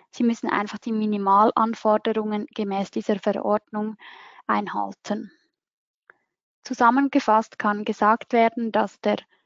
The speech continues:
Arbeitgeber die geldwerten Vorteile im Lohnausweis in der Ziffer fünf deklariert und eine Beilage zum Lohnausweis erstellt.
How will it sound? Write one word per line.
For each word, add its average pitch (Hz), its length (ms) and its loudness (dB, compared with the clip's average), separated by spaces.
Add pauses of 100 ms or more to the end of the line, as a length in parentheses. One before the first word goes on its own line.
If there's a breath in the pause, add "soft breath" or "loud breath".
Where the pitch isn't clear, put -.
(240)
Arbeitgeber 226 760 2
die - 160 -6
geldwerten 208 640 0
Vorteile 220 640 0
im 208 200 -6
Lohnausweis 214 960 0
in 208 260 -8
der 196 240 -2
Ziffer - 360 -6
fünf 247 420 -8
deklariert 208 640 0 (220)
und 226 180 -8
eine 214 220 2
Beilage 202 560 0
zum 208 200 -8
Lohnausweis 208 600 -2
erstellt. - 520 -6